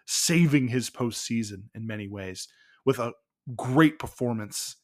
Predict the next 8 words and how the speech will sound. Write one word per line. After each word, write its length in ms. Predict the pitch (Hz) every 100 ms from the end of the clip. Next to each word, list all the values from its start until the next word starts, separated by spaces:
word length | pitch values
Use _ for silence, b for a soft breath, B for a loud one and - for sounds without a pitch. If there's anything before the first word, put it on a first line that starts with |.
| _
in 160 | 170 151
a 60 |
Game 320 | 117 117 107 98
seven 420 | - 104 92 - _ _ _ _ _ _ _ _ _ _
of 120 | 135
a 40 | 113
championship 600 | - 113 104 95 - -
series. 540 | - 101 - -